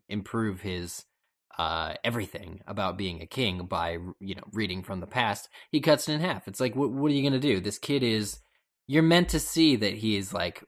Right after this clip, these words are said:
almost beyond helping and reason, which if you didn't see that when he first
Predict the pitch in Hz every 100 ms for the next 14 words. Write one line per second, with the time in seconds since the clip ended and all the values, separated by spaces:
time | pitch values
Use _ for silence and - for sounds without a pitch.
0 | - 127 120 107 - 107 104 98 92 92
1 | 90 - - _ _ _ - 104 98 95
2 | 87 87 90 98 101 98 117 160 175 233
3 | 175 131 135 131 120 101 95 98 95 92
4 | 107 95 -